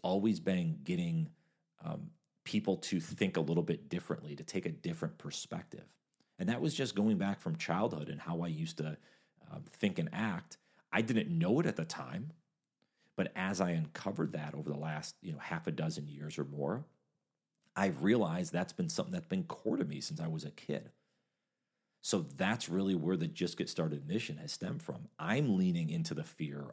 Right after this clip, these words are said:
I'm leaning into uncertainty. I'm taking a lot of chances on myself and putting myself out there where I never would have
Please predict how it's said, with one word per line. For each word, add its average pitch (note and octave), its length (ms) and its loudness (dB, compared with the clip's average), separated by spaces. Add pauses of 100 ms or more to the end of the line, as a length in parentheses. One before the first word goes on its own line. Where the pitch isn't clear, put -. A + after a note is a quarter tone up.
I'm G#2 240 0
leaning G2 260 4
into D#2+ 240 2
uncertainty. D2 720 -4 (380)
I'm A2 200 2
taking G2+ 340 2
a D#2 60 2
lot D#2+ 200 2
of D#2 120 -4
chances D#2 760 -4 (400)
on E2 180 2
myself D#2 640 -2
and D2 120 -6
putting E2+ 200 0
myself D#2 440 -2
out D#2 200 -2
there F2+ 140 4
where F2 260 4
I F#2 120 2
never E3 380 4
would D#3+ 300 0
have D3 340 -8